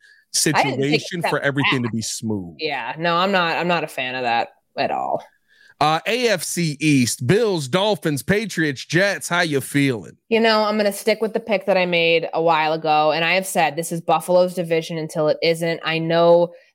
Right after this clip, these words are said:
Speaker 1: that it's a very competitive division, arguably the most competitive division in the N F L. Give me the Bills.
Speaker 2: You know what? God, I hate doing it. I, it
Speaker 1: Oh,
Speaker 2: makes
Speaker 1: you're,
Speaker 2: me
Speaker 1: I know where you're going
Speaker 2: gag.
Speaker 1: with this. I'm sorry. Like, he's a very good quarterback.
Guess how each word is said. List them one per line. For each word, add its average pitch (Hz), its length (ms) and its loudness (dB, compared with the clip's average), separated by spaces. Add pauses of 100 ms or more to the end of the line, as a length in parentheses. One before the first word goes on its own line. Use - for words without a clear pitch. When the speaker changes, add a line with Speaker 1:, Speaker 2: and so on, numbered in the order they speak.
Speaker 1:
that 165 340 2 (220)
it's 180 200 -6
a 175 100 2
very 170 460 2
competitive 156 540 -6
division, 139 640 -6
arguably 170 960 0 (120)
the 180 60 -4
most 170 260 0
competitive 165 400 0
division 160 400 -2
in 160 100 -2
the 156 140 -2
N 156 140 0
F 151 140 -6
L. 147 320 2 (120)
Give 185 180 0
me 165 380 -4
the 165 120 -8
Bills. - 520 -10 (920)
Speaker 2:
You 123 120 4
know 156 180 4
what? 185 280 2 (1000)
God, 131 240 0
I 110 120 -6
hate 107 280 -8
doing 104 280 -4
it. 110 100 -4
I, 120 120 2
it 131 60 0
Speaker 1:
Oh, 185 220 6
Speaker 2:
makes 185 220 4
Speaker 1:
you're, 185 80 -4
Speaker 2:
me 180 160 2
Speaker 1:
I 180 40 2
know 175 160 0
where 165 160 4
you're 117 280 0
going 113 140 -4
Speaker 2:
gag. 151 40 -6
Speaker 1:
with 156 140 -12
this. 151 320 -2
I'm 196 100 0
sorry. 196 640 4
Like, 196 160 2
he's 214 160 0
a 220 40 2
very 226 280 4
good 190 160 -2
quarterback. 135 720 -4